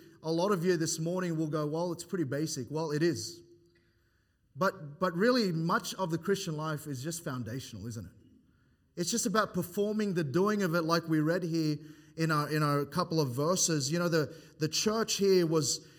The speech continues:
they, they, they had a willingness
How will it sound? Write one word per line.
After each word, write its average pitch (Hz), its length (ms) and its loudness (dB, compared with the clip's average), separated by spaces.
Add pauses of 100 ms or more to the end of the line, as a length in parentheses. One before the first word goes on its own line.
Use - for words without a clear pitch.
(160)
they, 170 160 4
they, 165 360 2 (240)
they 160 120 0
had 220 140 2
a 208 40 4
willingness 202 1080 8